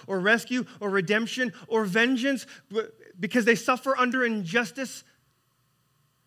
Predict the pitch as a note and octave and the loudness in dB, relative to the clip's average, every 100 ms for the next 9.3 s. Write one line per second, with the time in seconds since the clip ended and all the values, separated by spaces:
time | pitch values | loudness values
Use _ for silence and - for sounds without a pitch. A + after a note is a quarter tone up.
0 | _ - C#3+ C#3 - - F3+ F3+ F3 E3+ | _ -10 -8 -8 -10 -8 -4 -2 -2 -2
1 | F#3 F3+ E3+ E3+ - G3+ F3+ D#3+ C#3 D3+ | -4 -4 -4 -6 -6 -2 0 0 -2 -6
2 | D3+ D#3+ D#3 F3+ A3 G3 E3 D#3 - G#3+ | -4 -6 -4 -6 -4 -6 -6 -14 -14 -12
3 | F3+ - F#3+ F3+ D#3 F3+ E3 D#3 - A#3 | -12 -8 -8 -6 -8 -6 -6 -8 -8 -6
4 | F#3 F3 C#3 - - - C4+ A3 G#3 F#3+ | -6 -6 -12 -16 -18 -16 -10 -8 -6 -4
5 | G#3+ A3+ G3 F#3+ G#3+ G3 G#3+ A3+ A3 G#3 | -4 -4 -4 -6 -8 -10 -12 -10 -12 -12
6 | G#3+ - - - B2+ D#3+ F#3 E3 D3+ E3+ | -12 -14 -20 -12 -4 0 2 2 4 4
7 | D#3 E3 C#3 B2+ _ _ _ _ _ _ | 2 -6 -8 -14 _ _ _ _ _ _
8 | _ _ _ - G2+ G2 F#2+ E2 A#2+ C3+ | _ _ _ -20 -20 -18 -20 -14 -10 -8
9 | C3 A2+ G#2 | -8 -10 -16